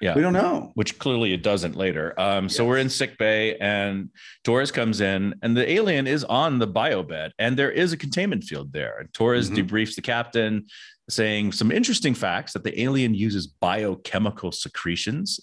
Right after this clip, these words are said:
Speaker 1: to pilot its ship, to send commands to its ship, which is really super cool. And she's still talking about what's going on, and <laughs> that's when the alien propels itself off of the bio bed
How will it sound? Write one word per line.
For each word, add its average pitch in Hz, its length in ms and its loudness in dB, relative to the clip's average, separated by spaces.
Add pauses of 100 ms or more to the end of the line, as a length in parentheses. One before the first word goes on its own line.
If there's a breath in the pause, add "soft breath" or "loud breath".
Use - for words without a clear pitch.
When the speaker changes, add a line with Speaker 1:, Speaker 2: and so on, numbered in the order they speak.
(100)
Speaker 1:
to - 120 -4
pilot 87 440 -4
its 67 180 -8
ship, - 420 -2
to - 80 -10
send 82 260 -2
commands 90 440 -2
to 82 140 -8
its - 100 -8
ship, 135 240 0
which - 180 -8
is 76 140 -12 (100)
really 107 200 -2
super - 240 -8
cool. 92 340 -4 (520 loud breath)
And 123 600 2
she's - 180 0
still 190 160 0
talking 160 260 0
about 127 180 0
what's 117 160 -2
going 110 240 2
on, 123 400 0 (180)
and 104 560 0 (480)
<laughs> - 180 -8
that's 135 360 0
when 131 440 0
the 117 200 0 (120)
alien 123 540 0
propels 151 640 -2
itself - 640 -2 (100)
off 143 380 0
of 104 400 2
the 98 80 -2
bio 98 380 2
bed 76 340 -2